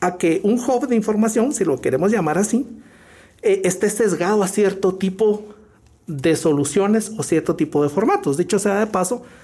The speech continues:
hoy se conoce lo que se habla como datos no estructurados, donde tenemos que hacer monitoreos de medios, extracción de web scraping, por ejemplo, listas que están muy bien definidas. En otras palabras, hablando de características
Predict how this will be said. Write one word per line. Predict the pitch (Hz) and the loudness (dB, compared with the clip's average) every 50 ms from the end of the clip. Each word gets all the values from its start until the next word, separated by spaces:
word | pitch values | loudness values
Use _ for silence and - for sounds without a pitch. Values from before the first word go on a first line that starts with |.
| - - - - - - - - - - - - - | -20 -20 -20 -20 -20 -20 -20 -20 -20 -20 -20 -16 -4
hoy | - 190 196 202 | -2 0 0 0
se | 254 247 | 0 0
conoce | 233 190 185 202 196 233 233 233 | 0 0 2 2 2 2 2 2
lo | 233 214 175 - | 2 0 0 0
que | - 170 165 160 156 151 | 0 2 2 4 2 2
se | 147 - 175 165 | 0 0 0 0
habla | 170 196 220 214 214 | 2 2 0 0 0
como | 202 170 151 156 | -2 -2 0 0
datos | 175 185 185 226 208 | 0 0 0 0 0
no | 196 202 | 2 2
estructurados, | 202 190 196 - 208 - - 254 254 240 165 135 202 220 - - - - - - - - - - | 0 0 -2 -4 -8 -8 -6 -4 -2 0 0 0 -2 -4 -6 -12 -14 -16 -20 -20 -20 -20 -6 -2
donde | 170 160 156 160 | -2 0 0 0
tenemos | 156 160 151 170 175 175 | 0 0 0 0 0 0
que | 202 | -2
hacer | 185 - 190 | 0 0 2
monitoreos | 196 190 185 170 - - 135 139 139 147 156 | 2 2 2 0 0 0 0 2 2 2 2
de | 156 208 | 2 2
medios, | 220 240 220 208 214 202 208 - | 2 2 4 2 2 2 0 -2
extracción | - - - 156 143 - - 185 170 170 | -4 -4 -4 -4 -4 -2 0 0 2 2
de | 165 | 0
web | 147 160 160 156 180 | 2 0 0 0 0
scraping, | 180 - - - 233 196 185 - 190 180 185 | -2 -2 -2 -2 -2 -2 -2 -2 -2 -2 -2
por | - 190 190 | 0 -2 -2
ejemplo, | 190 - 196 160 - - 190 185 - - - - - - - - - - - - - | 0 0 -2 -2 -2 -2 -4 -4 -4 -10 -18 -20 -20 -20 -20 -20 -20 -20 -10 -4 0
listas | 190 220 220 214 - - 202 190 185 - | 0 2 2 0 -2 -2 -2 -2 -2 -2
que | - 185 | -2 -4
están | 160 - - 175 185 202 | -2 -2 0 0 2 2
muy | 220 247 214 170 | 2 2 2 2
bien | 170 180 175 | 2 2 2
definidas. | 165 180 185 247 240 240 233 220 233 240 233 - - | 2 0 2 2 2 2 4 2 2 0 -2 -4 -4
En | - 190 180 185 | -2 0 0 0
otras | 185 190 226 220 | 0 0 -2 -2
palabras, | - - 202 - 123 104 - - - - - - - _ _ - - - _ _ _ _ - | -2 -2 0 0 0 -2 -4 -6 -8 -12 -12 -14 -18 _ _ -20 -20 -20 _ _ _ _ -6
hablando | - 170 185 240 311 392 392 | -2 0 2 2 4 2 2
de | - | 2
características | - 196 170 165 - - 151 151 165 - - - - - - - - - - | 0 -2 -2 -2 -2 -2 0 0 0 -2 -4 -8 -8 -10 -10 -12 -12 -14 -16